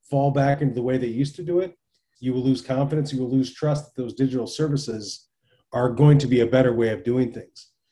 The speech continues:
So you need to get buy-in from, you know, all those involved. You need to build that culture of change, of adoption, and making sure that you deliver what you say when you're gonna say it.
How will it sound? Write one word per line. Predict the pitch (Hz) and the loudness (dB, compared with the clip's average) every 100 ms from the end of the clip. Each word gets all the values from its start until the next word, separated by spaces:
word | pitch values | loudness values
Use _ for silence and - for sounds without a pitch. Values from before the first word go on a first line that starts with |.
| _ _ | _ _
So | - | -4
you | 151 | 0
need | 156 185 | 2 0
to | |
get | 214 143 | -2 -2
buy-in | 120 127 139 139 147 143 - _ _ _ | 0 2 2 4 2 0 -4 _ _ _
from, | 135 127 120 117 117 - | -6 -4 -4 -8 -10 -14
you | 120 117 | -10 -8
know, | 117 | -8
all | 98 120 135 | -8 -2 2
those | 143 127 | 4 4
involved. | 117 123 143 160 156 - _ _ | 0 0 0 -2 -8 -18 _ _
You | 127 | -4
need | 131 | -4
to | |
build | 143 - 165 160 | -4 0 0 2
that | 143 - | -2 -2
culture | - 143 143 147 | -6 -4 -4 -4
of | 117 - _ - | -4 -6 _ -8
change, | - 139 156 139 | 0 2 2 0
of | 127 | -2
adoption, | 113 127 110 - - 160 156 143 _ _ _ - | -4 -8 -8 -8 -12 -12 -12 -14 _ _ _ -2
and | 147 156 | 2 2
making | 185 151 | 2 -2
sure | - 170 | -6 -2
that | 151 131 127 - _ _ | 2 2 0 -8 _ _
you | 123 131 | -4 -4
deliver | 135 135 147 143 | -2 0 2 2
what | 131 143 156 | 2 -2 -4
you | 143 | -6
say | - 147 | -2 0
when | 139 143 | 2 2
you're | 139 | 2
gonna | 127 | -2
say | 117 139 135 | -6 -4 -2
it. | 156 - | -2 -6